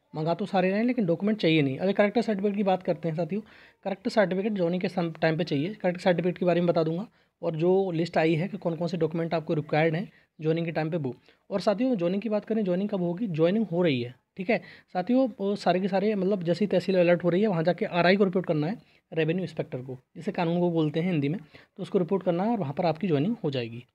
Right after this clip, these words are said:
इस प्रकार से बहुत सारे जिलों की हो चुकी है और, अ, मतलब, तहसीलों में हो चुकी है, कुछ की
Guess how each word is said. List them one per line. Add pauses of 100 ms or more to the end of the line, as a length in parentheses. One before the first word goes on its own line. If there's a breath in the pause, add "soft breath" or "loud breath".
(140)
इस
प्रकार
से
बहुत
सारे (360 loud breath)
जिलों
की
हो
चुकी
है (220)
और,
अ,
मतलब,
तहसीलों
में
हो
चुकी
है,
कुछ
की